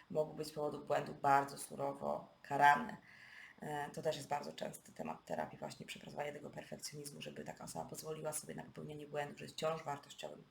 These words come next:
człowiekiem, pomimo różnych błędów, niedoskonałości. I wówczas, kiedy to się uda osiągnąć, możemy wówczas mówić, że ten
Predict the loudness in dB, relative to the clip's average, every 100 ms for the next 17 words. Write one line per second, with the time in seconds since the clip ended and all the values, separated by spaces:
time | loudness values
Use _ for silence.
0 | _ -20 -20 -14 -14 -14 -18 -18 -20 -20
1 | -14 -10 -8 -8 -6 -4 -4 -6 -10 -12
2 | -10 -10 -4 -4 -4 -8 -10 -8 -8 -8
3 | -6 -6 -8 -14 -20 -18 -18 -14 -14 0
4 | 2 2 0 -4 -4 -4 -4 -6 -12 -20
5 | _ -16 -12 -8 -2 -2 -2 -6 -10 -8
6 | -6 -4 -6 -8 -12 -12 -12 -10 -10 -10
7 | -8 -10